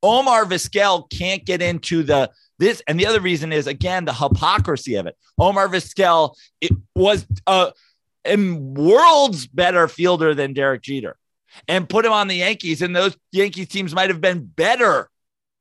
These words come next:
with Omar Vizquel at shortstop than Derek Jeter, but he can't get in because he, like, grabbed the ass of a bat boy. Meanwhile, Derek Jeter in with a hundred percent of the vote because he was surrounded with the best players in baseball while s-, simultaneously giving people herpes.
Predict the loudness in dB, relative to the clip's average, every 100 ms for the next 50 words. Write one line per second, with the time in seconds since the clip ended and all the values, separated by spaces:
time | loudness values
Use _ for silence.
0 | _ -4 -2 0 2 2 2 0 -2 0
1 | 2 0 0 -2 0 -2 -2 -2 -2 0
2 | 0 -2 -6 -2 -2 0 0 0 0 0
3 | 0 -2 -2 -4 -2 -2 -4 -4 0 2
4 | 2 0 -2 -6 -4 -2 0 0 -2 -4
5 | -2 -2 0 0 -2 -2 -6 -6 -8 _
6 | _ _ -4 -2 0 0 0 -2 -2 -6
7 | -4 -4 -4 -4 -2 -4 -4 -2 0 2
8 | -2 -2 -6 -2 -2 0 0 2 2 2
9 | 0 _ -12 -6 -4 -2 -4 -2 0 0
10 | 0 0 -2 0 0 -2 0 0 0 -4
11 | -4 -2 -2 -2 0 0 -2 _ _ -2
12 | 2 2 2 -2 -8 _ -18 -6 -2 0
13 | -2 -2 -4 -4 -6 -6 -4 -4 -4 -4
14 | 0 0 0 -6